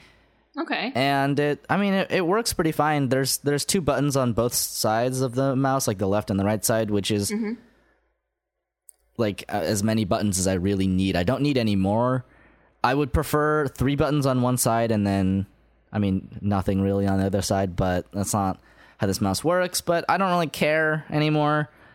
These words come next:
Speaker 2: Uh, I swapped it out 'cause my old mouse was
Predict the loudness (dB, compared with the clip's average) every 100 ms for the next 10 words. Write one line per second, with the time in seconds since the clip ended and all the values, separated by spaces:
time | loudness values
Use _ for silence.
0 | _ -6 -2 0 2 0 0 0 2 0
1 | 0 0 -2 0 0 0 0 0 0 0
2 | 0 0 0 0 0 -2 -4